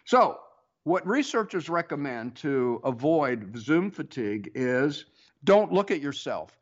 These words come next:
Minimize the, your own picture and look at the picture of others. And position your desk so that you can move around. And I, I'd recommend, they didn't put it in the article, I'd recommend occasionally turning off the video and go get a glass of water and walk around. And then you can avoid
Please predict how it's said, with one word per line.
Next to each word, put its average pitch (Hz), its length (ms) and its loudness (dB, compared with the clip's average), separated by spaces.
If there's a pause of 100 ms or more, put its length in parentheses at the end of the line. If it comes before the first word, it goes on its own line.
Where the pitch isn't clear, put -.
(220)
Minimize 170 640 0
the, 143 180 -14
your 143 220 -4
own 165 180 -2
picture 117 540 -12 (320)
and 147 80 0
look 190 160 0
at 160 100 -6
the 156 80 -8
picture 139 400 -10
of 117 140 -10
others. 113 460 -8 (560)
And 165 240 2
position 214 520 -2
your 160 160 0
desk 160 340 0
so 135 120 -6
that 131 100 -6
you - 80 -10
can 113 160 -8
move 123 220 -4
around. 110 560 -6
And 113 220 -6
I, 165 160 2 (120)
I'd 190 200 2
recommend, 113 440 -4
they 127 100 -6
didn't 127 200 -6
put 127 120 -10
it 113 60 -8
in 117 80 -12
the 113 60 -6
article, 117 280 -4
I'd 139 80 0
recommend 104 460 -6 (220)
occasionally 156 520 0
turning 127 300 -6
off 107 160 -6
the 107 80 -12
video 135 320 -2
and 104 100 -4
go 110 120 -2
get 104 100 -4
a 104 60 -8
glass 101 240 -4
of - 60 -16
water 113 300 -2
and 95 100 -6
walk 92 240 -2
around. 113 340 -2 (260)
And 156 120 4
then 190 200 4
you 190 80 2
can 165 100 0
avoid 120 480 -4